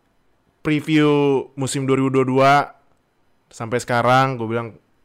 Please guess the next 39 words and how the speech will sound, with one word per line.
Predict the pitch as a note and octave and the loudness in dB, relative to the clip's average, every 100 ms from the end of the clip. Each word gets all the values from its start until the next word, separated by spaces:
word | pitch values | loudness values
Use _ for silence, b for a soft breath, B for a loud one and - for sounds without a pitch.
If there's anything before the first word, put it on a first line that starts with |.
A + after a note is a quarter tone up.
| - | -10
gue, | B2+ B2 | -8 -8
eh, | - - A2+ A2 A2 G#2+ G#2+ | -10 -10 -8 -6 -6 -6 -8
mewakili | A2 G#2+ A2+ | -10 -10 -10
N | G#2+ | -8
F | A2 | -10
L | |
Fans | G#2+ | -10
Indonesia | G#2+ G#2+ A2 A#2+ A2+ G2+ - | -12 -12 -6 -4 -4 -6 -12
mengucapkan | G#2 G#2 G#2 G2+ | -12 -12 -12 -12
congrats | G2 B2 C3 C#3 - - - | -8 -4 -2 -4 -6 -12 -8
karena | A#2+ B2 B2+ | -6 -6 -6
kita | C#3+ C#3 D#3 | -6 -2 0
sudah | C#3+ F3 E3 F3+ - B B B | 0 0 2 2 0 B B B
mencapai | F3+ G#3+ F#3+ F3+ B3 A3+ G#3+ - A#3+ A#3 A3+ G3+ F3 D3+ | -2 0 0 0 2 4 4 2 2 4 6 4 4 0
minggu, | E3+ G3+ G3 F#3+ F#3 G3 F#3 D#3+ C3+ b b b C#3+ | 0 0 0 0 2 4 6 2 -2 b b b -8
minggu | D3+ D3 C#3 D3 D3 | -8 -6 -4 -4 -2
terakhir | C#3+ C#3 B2+ C#3+ C#3 C#3 - - | 0 0 0 -2 -2 -4 -12 -16
musim | C#3+ - C3+ | -12 -10 -8
dua | B2+ | -6
ribu | B2+ B2+ | -6 -6
dua | B2 | -4
dua | B2+ B2+ | -4 -6
yang | B2 | -6
gue | B2 | -8
sel-, | - A#2+ A#2 - | -8 -10 -10 -12
yang | B2+ B2 | -14 -8
gue | C#3 C#3 | -6 -6
sama | B2+ | -8
Barokah | A2+ A2 A#2 | -6 -6 -8
selalu | A#2 A2+ A#2 B2+ | -8 -6 -6 -2
bilang, | G3+ E3 | 2 2
kan, | C3+ D3+ F#3 b b b b | 2 -2 -4 b b b b
kalau | - F3 F#3+ | -8 -6 -4
nonton | G#3 | -4
N | G#3 G#3 | -2 0
F | A3+ | 0
L | |
tuh | A#3 | 0
cepet, | A3+ - B3+ C#4 C#4 - | -4 -2 2 4 4 0